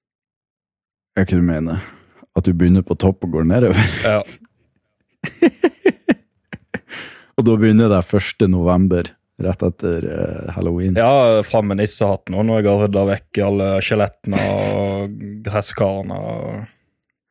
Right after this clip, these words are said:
Speaker 1: Det hørtes nesten litt sånn skummelt ut, men ok. <laughs> Vi kommer jo, eh, vi kommer rett ifra, eh, ja,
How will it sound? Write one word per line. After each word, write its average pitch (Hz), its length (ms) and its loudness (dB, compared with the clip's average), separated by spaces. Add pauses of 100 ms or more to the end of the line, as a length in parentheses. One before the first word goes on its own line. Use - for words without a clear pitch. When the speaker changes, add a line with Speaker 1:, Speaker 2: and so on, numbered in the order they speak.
(580)
Speaker 1:
Det 85 160 -14
hørtes 87 320 -4 (140)
nesten 80 480 -8 (160)
litt 82 220 -10
sånn 80 160 -10
skummelt 85 440 -2
ut, 90 160 -6
men - 200 0
ok. - 140 2 (1700)
<laughs> 117 600 4 (480)
Vi 117 240 2
kommer 123 460 4
jo, 104 180 6 (180)
eh, 90 280 4 (1200)
vi 90 180 0
kommer 120 460 2
rett - 380 -2
ifra, 85 360 -2 (280)
eh, 64 1300 -14 (400)
ja, - 180 -12